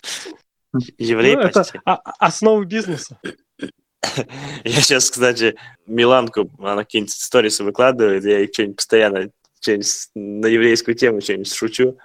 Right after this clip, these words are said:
Speaker 2: подкалываю её. А я чё-то раньше и не знал, что она еврейка. Ну и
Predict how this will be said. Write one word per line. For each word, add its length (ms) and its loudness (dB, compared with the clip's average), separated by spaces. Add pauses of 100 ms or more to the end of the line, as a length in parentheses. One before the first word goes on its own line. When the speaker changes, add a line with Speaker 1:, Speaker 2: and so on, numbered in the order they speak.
(240)
Speaker 2:
подкалываю 720 4
её. 200 0 (420)
А 80 4
я 60 4
чё-то 180 2
раньше 260 2
и 60 2
не 80 -2
знал, 220 2
что 160 -4
она 100 -2
еврейка. 460 0
Ну 300 0
и 340 4